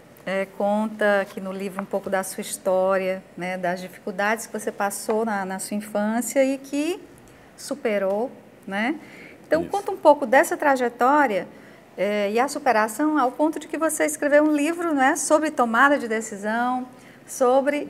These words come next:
Speaker 1: eu decido, eu sou o que decido ser.
Speaker 2: É, na realidade, é,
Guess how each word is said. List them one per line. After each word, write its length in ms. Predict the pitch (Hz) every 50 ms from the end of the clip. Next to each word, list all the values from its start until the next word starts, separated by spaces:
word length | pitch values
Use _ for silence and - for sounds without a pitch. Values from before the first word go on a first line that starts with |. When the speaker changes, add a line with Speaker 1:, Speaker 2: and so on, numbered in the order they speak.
| - - -
Speaker 1:
eu 440 | - 262 285 302 320 330 330 349 381
decido, 720 | 247 247 269 277 277 - - - - 262 254 277 262 294 285 -
eu 160 | - 285 302
sou 460 | 302 - - - 262 294 359 427 - -
o 60 | 262
que 200 | - - 247 226
decido 380 | 220 233 226 226 - 220 208
ser. 340 | 226 - - - - - - - - - - - - -
Speaker 2:
É, 120 | 95 90 - - - - -
na 120 | 95 117 123
realidade, 680 | 117 113 107 98 92 85 78 87 95 101 98 85 - 80 - - - - - - - - - - - -
é, 480 | - 92 92 92 90 90 87 85 85